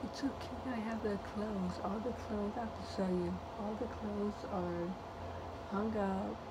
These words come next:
and I got undershirts and stuff like that.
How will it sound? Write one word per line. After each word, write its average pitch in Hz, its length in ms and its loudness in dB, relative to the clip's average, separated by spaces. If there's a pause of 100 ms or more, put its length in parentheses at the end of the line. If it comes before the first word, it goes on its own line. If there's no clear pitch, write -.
(440)
and 175 540 4
I 170 140 4
got 190 180 0 (180)
undershirts 180 880 2 (160)
and 180 200 0
stuff 185 160 -2
like 185 180 -4
that. 190 320 -2